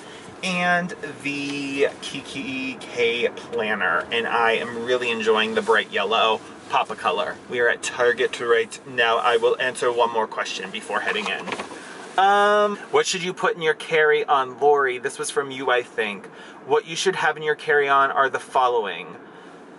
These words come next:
Eye mask if it's a long flight, because it'll make you feel so refreshed.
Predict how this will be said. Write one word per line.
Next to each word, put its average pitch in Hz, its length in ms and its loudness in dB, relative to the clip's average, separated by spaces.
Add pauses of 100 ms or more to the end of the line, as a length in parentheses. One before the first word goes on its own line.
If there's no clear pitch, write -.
(460)
Eye 135 240 4
mask 170 420 2
if - 120 -4
it's 156 120 -6
a 147 80 4
long 127 440 2
flight, - 680 -2
because 127 500 -2
it'll 127 200 0
make 131 220 -4
you 135 60 -12
feel 135 200 -2
so 117 260 6
refreshed. 117 720 0